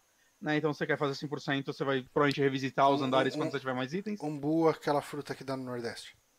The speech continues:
Speaker 1: Isso, esse mesmo. O
Speaker 2: Hum.
Speaker 1: Luigi é viciado.
Speaker 2: Ok.
Speaker 1: É... Deixa eu ver o que mais.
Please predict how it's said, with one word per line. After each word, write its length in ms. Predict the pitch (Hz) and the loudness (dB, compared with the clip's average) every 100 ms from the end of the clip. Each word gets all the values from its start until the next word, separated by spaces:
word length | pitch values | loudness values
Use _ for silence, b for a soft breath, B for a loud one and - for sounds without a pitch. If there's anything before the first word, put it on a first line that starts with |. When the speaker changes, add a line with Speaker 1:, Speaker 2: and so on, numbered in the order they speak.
| - | -6
Speaker 1:
Isso, 320 | 156 139 - 135 | -2 -2 -6 -14
esse 160 | 160 147 | -10 -6
mesmo. 280 | 147 120 143 208 | -6 -6 -14 -14
O 80 | 143 | -8
Speaker 2:
Hum. 120 | 131 | -4
Speaker 1:
Luigi 360 | 127 135 139 139 | -2 -2 0 0
é 60 | 131 | 0
viciado. 420 | 135 147 123 113 110 - _ _ | -2 0 0 -2 -12 -14 _ _
Speaker 2:
Ok. 300 | 123 - 98 - - B B _ b b | -14 -14 -16 -18 -20 B B _ b b
Speaker 1:
É... 1080 | - 151 151 156 156 156 156 156 156 156 156 | 6 8 10 10 8 8 6 4 2 4 2
Deixa 160 | 147 180 | 2 0
eu 40 | |
ver 80 | 143 | 0
o 40 | |
que 60 | 147 | 0
mais. 300 | 120 101 | -2 -4